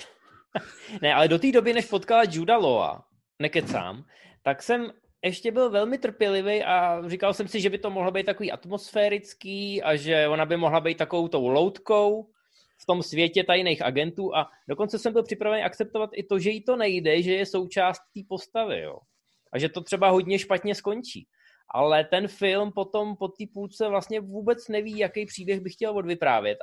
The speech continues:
A to, co, to, čeho jsme svědky, je tak neuvěřitelně blbý a vlastně postrádající smysl, že mi nedává smysl, že to dělali opravdu producenti Bondovek. A jestli tohle má být ten Bond se ženskou v hlavní roli, tak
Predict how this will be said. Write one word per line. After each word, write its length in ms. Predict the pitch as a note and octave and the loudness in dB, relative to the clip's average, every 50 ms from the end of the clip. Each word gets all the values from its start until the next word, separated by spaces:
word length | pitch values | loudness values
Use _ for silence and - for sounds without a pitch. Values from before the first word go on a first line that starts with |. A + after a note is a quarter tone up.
| - | -8
A 60 | B2+ - _ _ _ | -10 -10 _ _ _
to, 120 | - F#3+ F#3+ F#3+ - - | -6 -6 -6 -8 -8 -4
co, 400 | A#3 A3 G#3+ G#3+ G#3 G#3 G3+ G#3+ A3 A3+ - _ | -2 0 0 0 0 -2 -2 -6 -12 -20 -20 _
to, 100 | - E3+ | -10 -10
čeho 220 | E3+ - G#3+ G#3 G3 | -6 -2 0 -2 0
jsme 160 | G3+ A3+ A3+ | -2 -4 -6
svědky, 420 | A3 - F3+ F3 F3 - - E3+ | -4 -2 -2 -2 -2 -2 -4 -4
je 80 | E3+ F3 | -2 -2
tak 180 | F3 F#3+ - F3+ | -2 -4 -4 -4
neuvěřitelně 920 | D#3+ D#3 - - E3 F3+ F3+ E3 F3+ F3 - F#3+ F#3+ G3 G3+ G#3 G3+ G3 - _ _ _ _ _ _ _ - | -4 -4 -4 -2 0 -2 -2 -2 -4 -6 -4 -4 -4 -4 -4 -6 -8 -8 -10 _ _ _ _ _ _ _ -16
blbý 720 | B2+ A#2 D3+ F#3 G#3+ F#3+ G3 F3 C#3 A2+ A#2 C#3 E3 E3+ - _ _ _ - | -4 2 4 4 4 4 0 -4 -4 -4 -6 -8 -10 -14 -18 _ _ _ -2
a 400 | B2 B2 A#2+ A#2 A#2 A#2 A2 - - | 2 2 4 4 4 2 0 -4 -6
vlastně 300 | A2 D3 C#3 - F3+ F3 | -6 -6 -6 -4 -6 -6
postrádající 680 | F3 F3 E3 - - F3 E3+ E3+ F3 F#3 F#3 - F#3+ E3+ | -4 -4 -4 0 2 2 4 4 2 0 -2 -4 -8 -8
smysl, 340 | - G#3 A3+ - G3+ E3 C#3 | -8 -8 -8 -6 -6 -6 -4
že 120 | D3+ D3 - _ _ _ _ _ _ _ _ - | -4 -6 -6 _ _ _ _ _ _ _ _ -4
mi 120 | E3+ A3 | -4 0
nedává 500 | E3+ D#3+ C3+ D3 D#3+ F3+ G#3+ B3 C4 B3 | 0 2 2 4 4 4 4 4 4 2
smysl, 300 | - - F#3 F3+ G#3+ G#3 | 2 -2 -4 -2 -2 0
že 100 | G3 G#3 | 0 0
to 140 | G3+ A3 G3+ | 0 -2 -2
dělali 400 | E3 D3+ E3 E3+ F3 F#3+ G3 F#3 | -2 -2 0 0 0 0 0 -2
opravdu 340 | F3 F3 F3 F3 F3 G3 G3 | -2 -2 -2 -2 -2 -4 -4
producenti 960 | G3 F3 E3 D#3+ E3+ F3+ F3+ - G3 F3+ F#3 F3+ - - G3+ G3+ G3+ G3+ - E3 | -2 -2 -2 -2 -2 -4 -6 -6 -6 -6 -6 -8 -12 -10 -10 -8 -8 -8 -6 -4
Bondovek. 640 | D#3+ D#3+ D#3+ D#3+ D#3 D#3 C3+ A2+ F#2 F#2+ B2 - - | -2 -2 0 2 2 2 2 2 0 -2 -4 -6 -4
A 60 | G#2 | -4
jestli 240 | B2 - - - G3 | -4 -2 -2 -4 -2
tohle 280 | F#3+ F#3+ F3 F3+ F#3 F#3 | 0 0 0 0 2 2
má 160 | F3+ F3 E3+ | 4 2 2
být 200 | D#3+ F#3 F#3+ F#3 - - _ _ _ _ _ _ _ - | 2 0 -2 -2 -4 -10 _ _ _ _ _ _ _ -6
ten 180 | F3+ F3 E3+ | -4 -4 -4
Bond 380 | C#3+ B2+ D3+ D#3+ F3+ F#3+ G3+ G3 - - _ | -2 2 4 4 4 4 2 -6 -12 -18 _
se 200 | - - - D#3+ | -10 -4 -2 0
ženskou 440 | D#3 E3+ F3 F3 E3+ - - G#3 G3+ F3 | 2 2 0 -2 -2 0 2 2 2 4
v 20 | |
hlavní 360 | E3+ D#3+ D#3 D#3 F#3 G3 G3 | 4 4 4 4 2 0 0
roli, 260 | F3+ D3+ C3 A2 A2+ | 2 2 0 0 -2
tak 180 | A#2+ C#3 C3 C3 | -4 -6 -6 -8